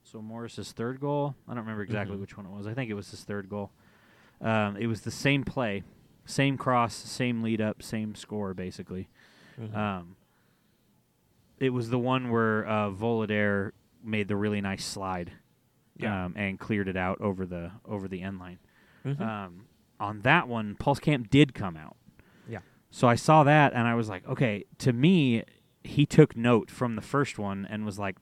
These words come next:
Speaker 1: "I probably should have came out on that and at least cut down the angle." So he, we end up later in the game, he gets the same cross to the same
Speaker 2: Mm-hmm.
Speaker 1: guy,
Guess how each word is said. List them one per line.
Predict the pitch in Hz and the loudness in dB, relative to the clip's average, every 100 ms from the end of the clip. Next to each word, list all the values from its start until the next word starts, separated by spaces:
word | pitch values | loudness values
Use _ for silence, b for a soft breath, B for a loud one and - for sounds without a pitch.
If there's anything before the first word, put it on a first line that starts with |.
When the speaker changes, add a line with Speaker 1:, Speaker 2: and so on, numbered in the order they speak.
| _ | _
Speaker 1:
"I | - | -2
probably | 120 104 | 0 0
should | 110 | -4
have | - | -4
came | 117 | -4
out | 107 104 | -2 -2
on | 104 | -4
that | 101 | -4
and | 101 98 | -4 -4
at | |
least | 104 107 - | -4 -4 -6
cut | 104 104 | -10 -8
down | 101 98 98 b b b b - | -8 -8 -8 b b b b -10
the | 98 | -4
angle." | 113 123 117 120 | 0 2 2 2
So | - 107 | 0 -2
he, | 98 113 107 | 0 -2 -2
we | 104 117 | -2 -2
end | 113 | -2
up | 104 | -2
later | 113 117 | -2 -2
in | 107 | -2
the | 101 | -2
game, | 123 127 | -2 -2
he | 117 | -4
gets | 107 - | -10 -12
the | - | -10
same | - 120 139 | -4 -4 -2
cross | 107 110 107 - | 0 -2 -4 -10
to | 95 | -12
the | 85 | -8
same | - 120 123 | -4 -2 -2
Speaker 2:
Mm-hmm. | |
Speaker 1:
guy, | 107 101 | -2 -4